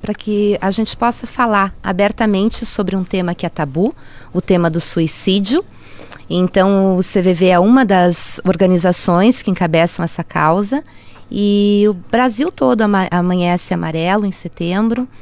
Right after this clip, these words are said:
E a gente tem várias ações, como palestras, rodas de conversas,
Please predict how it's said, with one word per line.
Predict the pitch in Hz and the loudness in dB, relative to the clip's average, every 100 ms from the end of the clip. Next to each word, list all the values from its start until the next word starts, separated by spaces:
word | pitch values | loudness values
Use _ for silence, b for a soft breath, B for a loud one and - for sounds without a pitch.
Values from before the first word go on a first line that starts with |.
| B B B - | B B B 0
E | 175 | 2
a | |
gente | 175 196 - | 2 0 -2
tem | 196 | -2
várias | 185 196 233 | 0 0 0
ações, | 196 - 190 196 - | -2 -2 -2 -2 -2
como | 185 175 | -6 -6
palestras, | 170 147 139 160 185 180 - 151 143 139 - - B B B | -4 -2 0 2 0 -2 -6 -6 -4 -6 -10 -16 B B B
rodas | - 196 202 190 | 0 2 2 0
de | 170 | -2
conversas, | - 160 135 139 165 190 - - 160 143 135 127 - | -6 -6 -2 0 2 0 -4 -6 -4 -2 -4 -8 -14